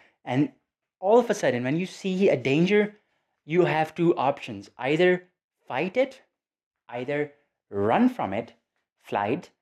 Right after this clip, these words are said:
or either, you know, this, uh, when you're seeing a new opportunity, it, another option is either mate with it, right? Make friends with it.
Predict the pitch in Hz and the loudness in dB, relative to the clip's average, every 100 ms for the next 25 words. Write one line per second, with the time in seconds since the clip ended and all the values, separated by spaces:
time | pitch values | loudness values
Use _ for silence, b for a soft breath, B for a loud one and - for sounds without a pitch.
0 | _ _ 120 107 113 120 123 123 _ _ | _ _ -6 -2 -2 -2 -2 -4 _ _
1 | _ _ _ _ _ 143 147 151 147 - | _ _ _ _ _ -4 0 0 -2 -4
2 | 135 113 127 127 135 135 135 131 127 156 | -4 -2 0 2 0 0 0 0 2 2
3 | 139 143 - 147 147 147 - 131 117 - | 0 -2 -6 -6 -6 -6 -6 -8 -12 -16
4 | _ 127 131 131 120 120 127 117 113 113 | _ -6 -2 2 2 0 -8 -10 -4 -2
5 | 113 110 110 104 101 95 - 98 b b | -2 -2 -6 -8 -12 -12 -12 -14 b b
6 | b b 123 127 127 135 107 110 104 | b b -4 -2 -2 -6 -6 -10 -14